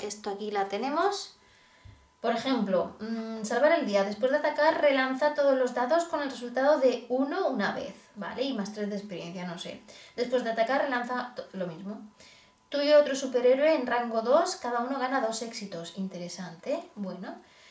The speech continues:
Hace aparecer dos guardias en tu zona. Vale. Eh, restaura tu vida a tres. Interesante. Activa todos los minions, eh, amiga-,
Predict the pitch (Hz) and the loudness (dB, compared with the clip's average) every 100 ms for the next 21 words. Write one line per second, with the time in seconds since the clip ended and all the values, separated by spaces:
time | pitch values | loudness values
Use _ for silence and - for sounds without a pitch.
0 | - - 262 262 247 240 269 262 233 220 | -6 -2 0 2 2 0 0 0 -2 0
1 | 247 294 339 320 277 269 214 190 165 147 | 2 4 2 -2 -4 -4 -4 -6 -6 -12
2 | - _ _ _ _ 190 - - - _ | -20 _ _ _ _ -20 -18 -20 -20 _
3 | _ _ _ _ _ _ - 240 226 220 | _ _ _ _ _ _ -6 -2 -2 -2
4 | 220 220 - 254 294 294 247 285 370 254 | -4 -6 -2 4 4 4 0 0 0 0
5 | 202 185 175 - - 202 185 170 185 233 | 0 0 -2 -6 -4 -4 -2 -8 -8 -8
6 | 294 190 190 - _ _ _ _ _ - | -8 -8 -10 -14 _ _ _ _ _ -8
7 | 247 285 330 339 320 320 294 294 269 269 | -4 4 4 6 6 6 6 4 4 -4
8 | 247 226 196 202 - - 208 202 196 190 | -2 -2 -2 -4 -8 -8 -6 -2 0 0
9 | 185 175 - 190 190 208 | -2 -6 -4 -2 0 -2